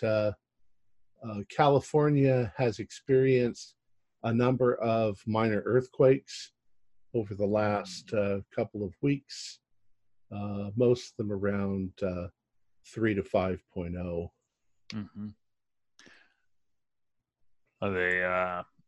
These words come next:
Speaker 2: close together geographically?
Speaker 1: Uh, they're all, uh, they're all centered around, uh,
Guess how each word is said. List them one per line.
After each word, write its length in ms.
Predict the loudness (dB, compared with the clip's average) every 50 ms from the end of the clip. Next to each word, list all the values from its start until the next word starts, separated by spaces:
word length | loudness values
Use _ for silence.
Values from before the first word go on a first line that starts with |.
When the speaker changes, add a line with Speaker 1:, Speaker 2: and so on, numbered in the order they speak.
| _ _
Speaker 2:
close 320 | 0 2 4 4 2 2 -2
together 360 | 2 4 4 4 4 2 0
geographically? 840 | -2 -2 -4 -4 -2 0 0 0 0 0 -4 -10 -8 -8 -8 -8 -8 _ _ _ _ _ _ _ _ _ _ _ _ _ _ _ _ _ _ _ _ _ _ _ 0
Speaker 1:
Uh, 440 | 4 6 8 8 8 8 8 6 6 4 6
they're 240 | 6 6 6 6 4
all, 600 | 4 8 10 10 12 12 12 10 8 6 2 2
uh, 400 | 2 4 6 8 8 8 8 8 6 2 -4 -16 _ _ _ _
they're 200 | -4 -2 0 2
all 180 | 4 4 4 4
centered 420 | 2 2 2 4 4 4 4 4
around, 720 | 4 4 4 2 2 2 2 2 2 2 0 0 -2 -6 -8 -4
uh, 400 | -2 -2 -2 0 -2 -2 -4 -4